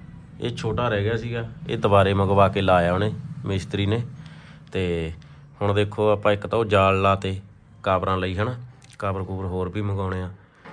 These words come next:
ਬਾਕੀ ਇੱਧਰ ਦੇਖੋ, ਸਾਰੀ ਦੁਕਾਨ ਦੀ ਸੈਟਿੰਗ ਵਧੀਆ ਹੋ ਗਈ ਇੱਕ ਵਾਰ ਤਾਂ,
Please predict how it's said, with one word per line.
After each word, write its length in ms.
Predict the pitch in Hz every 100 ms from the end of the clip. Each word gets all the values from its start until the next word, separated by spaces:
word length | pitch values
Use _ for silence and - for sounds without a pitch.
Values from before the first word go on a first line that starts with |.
| - -
ਬਾਕੀ 280 | 107 107
ਇੱਧਰ 220 | 104 98 113
ਦੇਖੋ, 360 | 110 107 113 - -
ਸਾਰੀ 320 | 117 107 127
ਦੁਕਾਨ 420 | - 110 113 117
ਦੀ 100 | 127
ਸੈਟਿੰਗ 360 | 110 107 107 107
ਵਧੀਆ 340 | 98 98 120
ਹੋ 160 | 107 98
ਗਈ 120 | 104
ਇੱਕ 180 | 101 110
ਵਾਰ 200 | 110 110
ਤਾਂ, 160 | 113